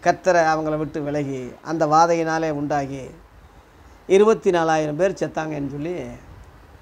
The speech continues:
என்னாகமம் இருபத்தஞ்சு ஒம்போதுல இருக்கு. அந்த இருபத்தி நாலாயிரம் பேர்ல ஒரே நாள்ல மட்டும் இருபத்தி மூணாயிரம் பேர் வேசித்தனத்துல செத்தாங்கன்னு, அவ்வளவு கொடிதான வாதைன்னு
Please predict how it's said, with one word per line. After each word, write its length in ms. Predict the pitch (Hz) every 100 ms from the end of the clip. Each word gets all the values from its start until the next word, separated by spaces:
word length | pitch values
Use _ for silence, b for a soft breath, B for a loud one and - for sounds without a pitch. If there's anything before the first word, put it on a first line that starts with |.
| - -
என்னாகமம் 520 | 143 160 175 165 160
இருபத்தஞ்சு 680 | 156 175 175 156 156 160 151
ஒம்போதுல 460 | 139 147 170 180 160
இருக்கு. 380 | 139 117 123 117 - - - - - - - - - - - - - - -
அந்த 200 | - 147
இருபத்தி 340 | 139 160 202 190
நாலாயிரம் 500 | 190 185 180 175 165
பேர்ல 440 | 190 208 233 214
ஒரே 420 | 170 175 220 254
நாள்ல 380 | 254 220 214 208
மட்டும் 300 | 202 196 247
இருபத்தி 340 | 214 214 220 214
மூணாயிரம் 440 | 202 190 190 180
பேர் 180 | 190 214
வேசித்தனத்துல 920 | 208 196 185 190 175 175 175 170 170
செத்தாங்கன்னு, 1080 | 147 165 170 165 160 165 180 160 156 151 156
அவ்வளவு 420 | 156 165 156 160
கொடிதான 300 | 165 175 175
வாதைன்னு 800 | 170 156 156 156 156 160 147